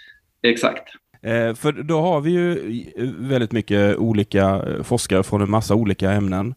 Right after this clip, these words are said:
Speaker 2: Och det märker man ju också, just det, det är väldigt spännande att se den här bredden. Och, och, och inte bara då, ehm, ämnen,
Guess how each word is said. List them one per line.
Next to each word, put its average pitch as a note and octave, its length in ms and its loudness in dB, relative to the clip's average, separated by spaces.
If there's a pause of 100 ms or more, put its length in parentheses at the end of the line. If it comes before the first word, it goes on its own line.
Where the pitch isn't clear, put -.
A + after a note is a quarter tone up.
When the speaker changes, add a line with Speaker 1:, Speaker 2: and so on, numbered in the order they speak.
(140)
Speaker 2:
Och - 160 -12
det G#2+ 60 0
märker C#3 260 2
man B2+ 120 2
ju B2 60 4
också, G#2 440 0
just G#2 280 0
det, G#2 140 0
det G#2 160 -2
är A2 40 2
väldigt A#2 200 2
spännande A2 440 2
att G#2 60 -2
se - 120 -2
den G#2 120 0
här G#2+ 100 0
bredden. G2+ 520 0 (400)
Och, G#2+ 320 2
och, A2+ 160 0
och A#2+ 60 4
inte B2+ 300 0
bara B2+ 340 4
då, G#2+ 440 4
ehm, F#2+ 540 -2 (140)
ämnen, G2+ 680 0